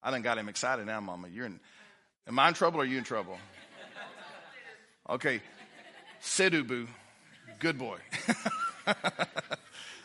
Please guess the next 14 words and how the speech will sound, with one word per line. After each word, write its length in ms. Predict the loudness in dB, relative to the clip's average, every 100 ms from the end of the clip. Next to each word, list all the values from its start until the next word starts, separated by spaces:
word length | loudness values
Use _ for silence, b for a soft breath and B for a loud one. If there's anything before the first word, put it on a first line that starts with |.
| B B 8
Y'all 200 | 10 12
remember 240 | 10 12
that 160 | 12 12
commercial, 560 | 10 8 8 4 4
you 60 | 6
know, 380 | 6 6 4 2
with 140 | 4
the 100 | 6
end 160 | 8 8
of 60 | 8
that 180 | 6
show, 260 | 8 8 8
right? 300 | 8 4 2
Yeah, 140 | -4